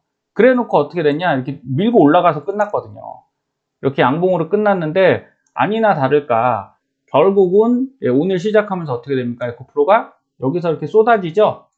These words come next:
고점 시그널이에요, 딱. 그러니까 요런 것만 공부하시면 긴 장대 양봉, 압도적이죠. 이전에 비해 압도적인 장대 양봉 나오고 고점에 윈 기-,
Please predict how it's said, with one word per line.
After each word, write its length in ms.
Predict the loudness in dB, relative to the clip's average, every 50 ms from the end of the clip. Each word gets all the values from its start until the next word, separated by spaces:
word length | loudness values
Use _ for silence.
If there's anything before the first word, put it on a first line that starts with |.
| _ _ _ _ _ _ _ _ _ _ _ _ _ _ _ _ _ _ _
고점 560 | -2 -2 -2 -2 -2 0 2 2 4 4 2
시그널이에요, 800 | -2 -4 -4 -2 0 0 2 2 2 2 0 0 0 -2 -4
딱. 360 | -6 -8 -10 -10 -14 -20 _ _ _ -2
그러니까 220 | 0 2 4 6
요런 300 | 6 6 4 4 4 4
것만 380 | 2 2 2 2 2 0 0 0
공부하시면 920 | -2 -4 -4 -2 -2 -2 -2 -2 -4 -6 -6 -4 -2 -2 -2 -4 -6 -10 _ _ _ _ _ _ _
긴 300 | _ -2 0 2 2 2
장대 340 | 0 0 -2 -2 -2 -2 0
양봉, 420 | 0 0 -2 -2 -4 -4 -6 -8 _ _ _ _ _ -4
압도적이죠. 840 | -2 -2 -2 0 0 0 2 4 4 4 4 4 4 4 4 4 4
이전에 440 | 2 2 4 4 4 4 2 0 0
비해 120 | 0 0
압도적인 760 | 0 0 -2 -2 _ 0 0 2 2 0 -4 -4 -6 -8 -10 -10
장대 340 | -10 -8 -8 -8 -4 -4
양봉 340 | -2 -2 -2 -4 -6 -6 -2
나오고 720 | -2 0 2 2 2 2 4 4 4 4 2 0 -2 -6 _ _ _ _ _
고점에 640 | -4 -2 -2 0 2 4 4 4 4 4 2 2
윈 260 | 2 2 2 0 -2 -2
기-, 240 | -4 -10 -16 -16